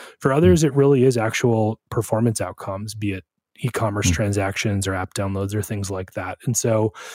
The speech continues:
Speaker 1: again, the delineation between brand and performance advertising,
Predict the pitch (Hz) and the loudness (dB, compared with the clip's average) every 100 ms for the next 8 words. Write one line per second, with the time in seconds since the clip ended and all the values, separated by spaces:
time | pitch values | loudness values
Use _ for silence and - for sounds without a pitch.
0 | - - _ - 135 127 123 110 107 143 | -20 -20 _ -2 0 2 2 0 0 0
1 | 127 120 135 135 143 160 135 131 - 123 | 2 0 0 2 4 4 2 2 2 0
2 | 107 - 113 101 95 107 110 113 104 101 | 0 0 0 0 -2 0 0 0 0 -4
3 | - - - 104 104 98 95 95 101 - | -8 -8 -4 -2 -2 -4 -6 -6 -8 -6
4 | 95 98 98 92 95 | -6 -4 -6 -6 -10